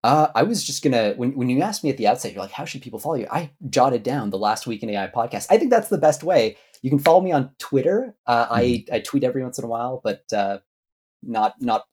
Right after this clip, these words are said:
Speaker 1: too prolifically. And then LinkedIn, of course, feel free to reach out.
Speaker 2: <laughs> I, I don't know why I hadn't thought of this before. This is, this, I'm, you know, I say some, some dumb jokes, but here's, here comes a clanger. So I was just thinking about how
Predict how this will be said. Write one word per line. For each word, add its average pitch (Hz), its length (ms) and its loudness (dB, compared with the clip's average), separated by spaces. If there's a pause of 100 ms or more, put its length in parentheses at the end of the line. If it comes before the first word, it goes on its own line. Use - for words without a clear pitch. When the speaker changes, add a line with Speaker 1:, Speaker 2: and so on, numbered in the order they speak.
(120)
Speaker 1:
too 117 120 -6
prolifically. 117 500 -4
And 110 80 -8
then 101 300 -8
LinkedIn, 110 300 -8
of 98 120 -8
course, 98 240 -6
feel - 160 -12
free 107 120 -10
to 92 80 -12
reach 92 200 -14
out. 90 120 -14 (960)
Speaker 2:
<laughs> - 40 2 (680)
I, 131 160 4
I 135 120 4
don't 165 100 10
know 135 100 8
why 107 260 8
I 104 200 4
hadn't 104 300 0
thought 98 160 4
of 95 60 -2
this 92 120 -6
before. 87 520 -6
This 113 100 -2
is, 113 220 -2
this, 113 240 0
I'm, 110 240 -2 (180)
you 113 120 0
know, 85 260 -2
I 127 120 2
say 123 180 2
some, 85 340 -4 (160)
some 87 400 -6 (400)
dumb 90 320 2
jokes, 87 420 0 (540)
but 92 340 6
here's, 113 320 2
here 110 220 -2
comes 101 180 2
a 95 40 -2
clanger. 92 360 -2 (360)
So 123 120 4
I 107 40 8
was 101 80 4
just - 140 -4
thinking 117 160 2
about 104 200 4
how 92 460 2